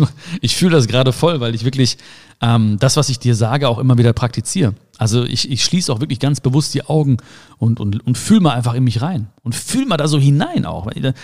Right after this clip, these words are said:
da ist so viel einfach, so viel Antwort, ja. Da ist so viel drin, ja.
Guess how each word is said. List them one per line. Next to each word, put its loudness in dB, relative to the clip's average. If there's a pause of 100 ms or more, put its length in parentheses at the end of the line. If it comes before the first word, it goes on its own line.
(160)
da -8
ist -6
so -2
viel -8
einfach, -6
so -4
viel -10
Antwort, -10
ja. -6 (340)
Da 2
ist 0
so -4
viel -2
drin, -2
ja. -4